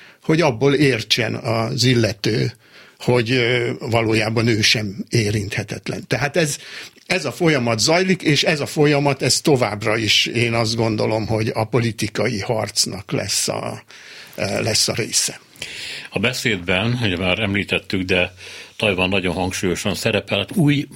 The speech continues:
Speaker 2: dolgokat nem mond róla, mert ugye azt mondja, hogy továbbra is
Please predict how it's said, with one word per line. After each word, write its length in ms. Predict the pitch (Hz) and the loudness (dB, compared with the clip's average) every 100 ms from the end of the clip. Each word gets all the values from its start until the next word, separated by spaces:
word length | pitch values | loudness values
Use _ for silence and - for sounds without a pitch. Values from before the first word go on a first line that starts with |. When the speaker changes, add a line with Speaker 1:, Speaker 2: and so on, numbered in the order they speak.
| 120 117 127 | -14 -8 -6
Speaker 2:
dolgokat 520 | 120 120 113 113 110 - | 0 2 2 0 -2 0
nem 120 | 135 | 0
mond 280 | 98 85 82 | 2 0 -2
róla, 500 | 85 82 85 113 - - - - - - | -2 -2 -2 -2 -6 -20 -20 -20 -16 -4
mert 200 | 95 90 | -2 -2
ugye 180 | 98 107 | 0 0
azt 220 | - - | -2 -2
mondja, 260 | 92 87 | 0 2
hogy 100 | 90 | 0
továbbra 460 | - 113 92 85 87 | 0 0 0 0 0
is 300 | 90 87 | 0 -2